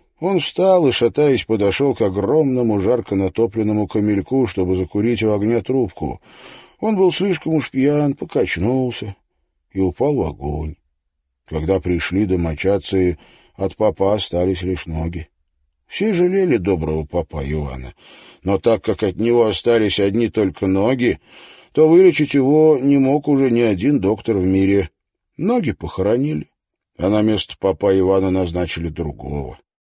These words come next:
Теперь этот попик в целом виде стоял над Макаром и подталкивал его ногою. «Вставай, Макарушка», — говорил он, — «пойдём-ка». «Куда я пойду?» — спросил Макар с неудовольствием.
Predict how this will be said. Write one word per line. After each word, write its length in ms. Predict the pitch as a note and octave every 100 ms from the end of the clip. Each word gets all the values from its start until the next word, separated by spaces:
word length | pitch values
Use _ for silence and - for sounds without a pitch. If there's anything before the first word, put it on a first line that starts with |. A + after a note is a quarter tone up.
| _ -
Теперь 420 | - - F2 G2
этот 240 | - A#2+
попик 380 | - C#3+ D#3 A#2
в 120 | - -
целом 540 | - F2 D#2+ F2 A#2+
виде 440 | G2+ D#2+ A#2 - - _ _ -
стоял 540 | - A2 G2 F2 C#3+
над 160 | C#3+ F#2
Макаром 600 | E2+ D2 - A#1+ C3 - -
и 100 | C#3
подталкивал 840 | - F#3+ - B2 D3 D#3 D#3+ D3
его 240 | C3+ A#2+ B2
ногою. 680 | C#3+ F#2 G#2+ B2 C3 A2+ - _ _
«Вставай, 640 | - C3 B2 B2 C#3 C#3+
Макарушка», — 840 | D3+ D3 B2 A2+ A#2 - - A#2+ - - -
говорил 460 | F2 E2 E2 D#2
он, — 160 | D#2+ F2 _
«пойдём-ка». 920 | - D3 E3+ D3+ C3 B2 A#2+ - C#3 _ _ _
«Куда 500 | - D#2+ F#2 B2 A2+
я 160 | G#2 F2+
пойду?» — 640 | F2+ E2+ E2+ D2 D#2+ D#2 - - -
спросил 640 | - - D#2+ D#2 - E2
Макар 440 | D2 D#2 - D2+
с 140 | - -
неудовольствием. 880 | D2+ D2 E2+ C#2+ B1+ - - A#1